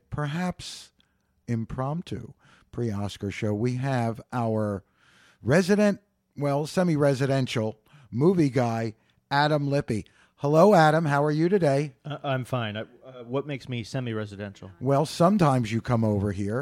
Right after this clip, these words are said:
Speaker 1: and other times you do not.
Speaker 2: Oh, you mean I have to actually live here to be completely residential?
Speaker 1: Adam,
Speaker 2: In the
Speaker 1: I,
Speaker 2: building?
Speaker 1: I can't deal with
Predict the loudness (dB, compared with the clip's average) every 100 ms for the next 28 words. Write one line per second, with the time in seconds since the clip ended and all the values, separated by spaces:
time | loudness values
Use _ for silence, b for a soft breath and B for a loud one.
0 | -6 -8 -6 -6 -6 -4 -2 -2 -4 -4
1 | -2 2 2 2 0 -4 -12 _ -8 -6
2 | -4 -2 0 -2 -4 -6 -6 -4 -4 -4
3 | -6 -8 -8 -10 -12 _ -14 -12 -10 -8
4 | -8 -8 -10 -12 -14 -16 -20 -20 -20 -20
5 | -8 0 2 2 0 -2 2 2 0 -4
6 | 0 0 0 -2 -2 -2 -2 0 0 -2